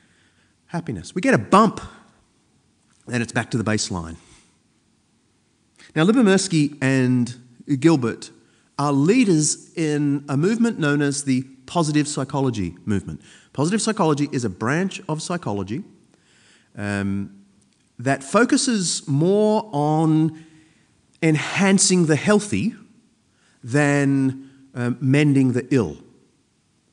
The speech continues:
And it's, it's a really significant area of psychology over the last forty years. And one of the fathers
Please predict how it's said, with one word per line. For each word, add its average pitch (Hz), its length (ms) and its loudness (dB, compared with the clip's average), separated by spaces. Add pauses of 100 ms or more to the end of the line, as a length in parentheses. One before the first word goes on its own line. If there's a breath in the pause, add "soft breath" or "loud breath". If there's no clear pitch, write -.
(500 soft breath)
And 139 160 2
it's, - 400 -4
it's - 280 -8 (160)
a 117 120 -6
really 180 480 4
significant 135 640 0
area 120 240 -2
of 101 80 -4
psychology 113 520 -4
over 101 120 -4
the 101 120 -8
last 107 340 -4
forty 104 260 -6
years. 120 380 -4
And 120 180 -4
one 196 140 -4
of 254 80 -6
the 220 60 -6
fathers 131 880 -8